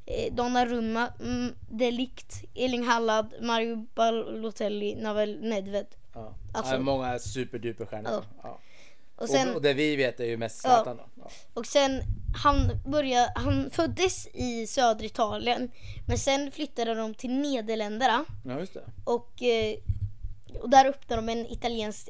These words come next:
Speaker 1: restaurang.
Speaker 2: Typ en pizzeria
Speaker 1: Där,
Speaker 2: nästan,
Speaker 1: och
Speaker 2: va?
Speaker 1: där i tidig ålder, vid typ, ja, tidig ålder så fick han, eh, sköta hela,
Speaker 2: Aha.
Speaker 1: hela deras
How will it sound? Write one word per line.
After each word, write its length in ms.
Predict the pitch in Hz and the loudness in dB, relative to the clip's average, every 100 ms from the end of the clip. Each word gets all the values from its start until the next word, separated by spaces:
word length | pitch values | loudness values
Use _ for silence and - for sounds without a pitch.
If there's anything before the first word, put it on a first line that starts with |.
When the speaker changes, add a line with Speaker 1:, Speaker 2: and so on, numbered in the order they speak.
| - | -10
Speaker 1:
restaurang. 560 | 208 - - 302 254 | -8 -4 4 4 4
Speaker 2:
Typ 120 | 165 - | -2 -4
en 80 | |
pizzeria 540 | 107 - 262 - 285 - | -6 -4 -2 -2 -2 0
Speaker 1:
Där, 100 | 165 | 0
Speaker 2:
nästan, 240 | 214 - | -2 -2
Speaker 1:
och 60 | 254 | 4
Speaker 2:
va? 40 | |
Speaker 1:
där 400 | 269 294 302 - | 10 10 8 -4
i 40 | 269 | -6
tidig 480 | - 330 262 302 | -4 -4 -2 2
ålder, 380 | 294 202 202 208 | 2 2 0 -2
vid 180 | 202 214 | -2 -2
typ, 160 | 226 214 - 480 - - | -2 -4 -10 -14 -12 -2
ja, 280 | 226 220 214 466 220 | 0 2 0 -2 -6
tidig 280 | 277 262 285 | -2 6 6
ålder 280 | 240 220 - - - | 6 0 -2 -10 -10
så 200 | - 247 | -4 -4
fick 160 | 247 | -2
han, 260 | 254 226 220 - - 440 | -4 -6 -8 -10 -10 -2
eh, 240 | 226 214 | 0 0
sköta 380 | - 254 208 233 | 2 2 2 -2
hela, 640 | - 285 247 214 285 - - - - | -4 0 2 6 4 4 -2 -10 -10
Speaker 2:
Aha. 280 | 123 127 202 | -8 -8 -2
Speaker 1:
hela 280 | 233 247 247 | 4 6 4
deras 240 | 233 | 0